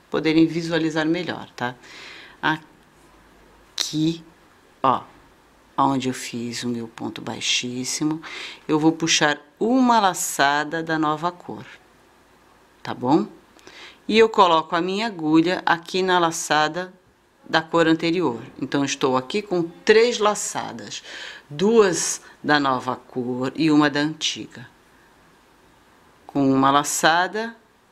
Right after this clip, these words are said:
eu puxo aqui, tá bom? E agora eu puxo esse aqui, ó, pra sumir, tá bom?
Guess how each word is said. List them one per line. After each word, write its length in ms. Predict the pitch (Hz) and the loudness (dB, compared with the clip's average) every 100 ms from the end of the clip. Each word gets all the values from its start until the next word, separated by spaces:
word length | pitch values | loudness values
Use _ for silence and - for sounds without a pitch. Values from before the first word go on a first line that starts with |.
| _ _ _ _ | _ _ _ _
eu 140 | 196 208 | -4 -2
puxo 680 | 202 - 190 190 - 214 - | -4 0 2 2 -2 -6 -6
aqui, 540 | - 196 - - 117 - _ _ _ _ _ _ _ _ _ _ _ _ _ _ | -4 -4 -8 -14 -14 -18 _ _ _ _ _ _ _ _ _ _ _ _ _ _
tá 140 | - 113 | -10 -8
bom? 360 | 117 139 185 190 - - - - - _ | -2 0 0 -4 -16 -20 -20 -20 -20 _
E 140 | 196 | 2
agora 500 | 208 151 147 160 165 - | 2 2 2 2 2 0
eu 160 | 202 | -2
puxo 680 | 202 - 214 226 240 - 190 | -2 -6 0 2 2 2 2
esse 220 | 165 160 | 2 2
aqui, 440 | 190 - - 202 190 | -2 -4 -8 -2 2
ó, 220 | 143 - - _ _ - | 2 0 -8 _ _ -2
pra 180 | 151 | -2
sumir, 600 | 147 - 233 247 151 127 - _ _ _ _ _ - _ _ _ - | -2 -6 -2 2 2 0 -12 _ _ _ _ _ -20 _ _ _ -4
tá 120 | 131 | -2
bom? 360 | 131 170 233 | 2 2 0